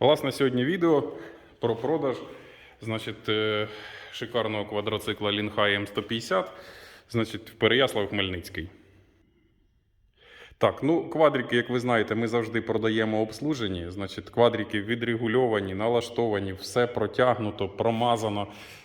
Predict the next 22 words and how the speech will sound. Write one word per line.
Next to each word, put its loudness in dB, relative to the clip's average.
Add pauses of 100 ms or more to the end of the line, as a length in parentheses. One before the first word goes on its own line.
(120)
Зроблений 4
комплекс 2
робіт 6 (1300)
для -6
того, -4
щоб -6
квадрик 0
служив -2
вірою 0
і -2
правдою. -6
Якщо -12
ви -6
бачите -6
поворотні -4
кулаки, -4 (640)
шкваренева 0 (440)
система -4
промазана. -2 (680)
Якщо -8
ви -4
бачите -2